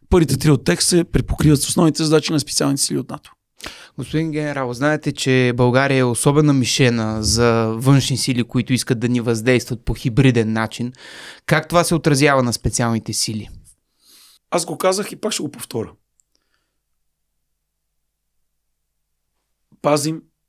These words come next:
Speaker 1: България. Първо и преди всичко. А, всеки трябва да, всеки идва от семейството си. Армията е отражение на, на обществото. А, значи тия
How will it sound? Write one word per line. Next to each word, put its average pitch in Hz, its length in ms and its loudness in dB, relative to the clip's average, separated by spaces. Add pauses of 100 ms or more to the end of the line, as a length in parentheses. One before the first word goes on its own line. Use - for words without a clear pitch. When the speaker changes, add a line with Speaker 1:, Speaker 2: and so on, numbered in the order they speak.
Speaker 1:
България. 110 520 -2 (1500)
Първо 156 380 0
и - 100 -8
преди 127 220 -4
всичко. - 440 -8 (600)
А, - 100 -16
всеки 160 320 -4
трябва 147 260 0
да, 113 80 -6 (1000)
всеки 214 300 0
идва 165 180 0
от 151 120 0
семейството 131 540 0
си. - 200 -8 (1200)
Армията 240 420 4
е - 20 6
отражение 208 440 2
на, 214 260 0
на 220 200 -2
обществото. 202 600 -6 (800)
А, 160 340 0 (920)
значи 302 260 0
тия 240 220 2